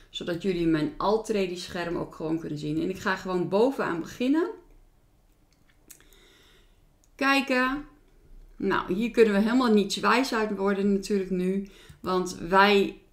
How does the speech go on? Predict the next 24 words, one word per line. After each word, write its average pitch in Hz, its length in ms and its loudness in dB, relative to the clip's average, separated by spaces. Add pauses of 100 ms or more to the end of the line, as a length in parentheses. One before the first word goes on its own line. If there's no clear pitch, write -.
(340)
hè, 226 220 -2
de 233 100 0
stopmethode 185 840 -2
is 233 220 -2
gebaseerd 170 640 -4
op 247 180 -2
een 208 120 0
aantal 160 340 -2
indicatoren. 233 920 -2
Nou, - 220 -2
die 165 160 -4
halen 190 240 2
we 170 60 -4
er - 160 -6
even 214 300 2
bij. 180 460 -2 (680)
Ik - 60 -20
zie 170 180 -2
wel 170 240 -2
dat 147 160 -4
ik - 140 -10
even 196 420 -2
wat 156 200 -8
moet 165 320 -8